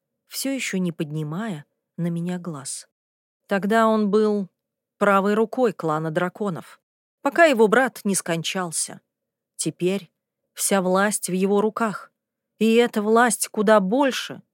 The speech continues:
чем ты можешь представить», шепчет наставница, а ее голос дрожит. Уже не от слез, а от страха.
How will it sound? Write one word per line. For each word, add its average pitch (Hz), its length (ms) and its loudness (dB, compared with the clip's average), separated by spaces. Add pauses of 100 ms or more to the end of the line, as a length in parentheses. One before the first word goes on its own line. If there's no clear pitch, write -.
(100)
чем 160 260 -10
ты 165 140 -8
можешь 185 440 -8
представить», - 760 -8 (500)
шепчет - 540 -12
наставница, 214 840 -10 (460)
а 220 140 -4
ее 226 200 -2
голос 226 540 -6 (180)
дрожит. 180 560 -12 (520)
Уже 190 220 -2
не 214 140 0
от 220 120 -4
слез, - 460 -8 (580)
а 175 100 -6
от 175 80 -8
страха. - 540 -10